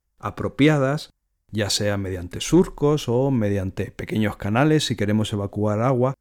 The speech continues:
tenemos que tener todo esto previsto para minimizar al máximo este error.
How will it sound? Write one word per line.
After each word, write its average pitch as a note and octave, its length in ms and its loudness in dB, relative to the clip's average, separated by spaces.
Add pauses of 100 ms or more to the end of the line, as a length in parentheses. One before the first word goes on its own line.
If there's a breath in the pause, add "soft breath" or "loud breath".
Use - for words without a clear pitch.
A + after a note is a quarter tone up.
(300)
tenemos C3+ 320 2
que D3+ 120 4
tener C#3+ 240 6
todo D#3 360 4
esto D#3+ 340 0
previsto C#3+ 680 0 (380)
para D3 200 4
minimizar B2 720 4
al A#2 180 2
máximo C3 600 4
este A2+ 300 2
error. G#2+ 380 2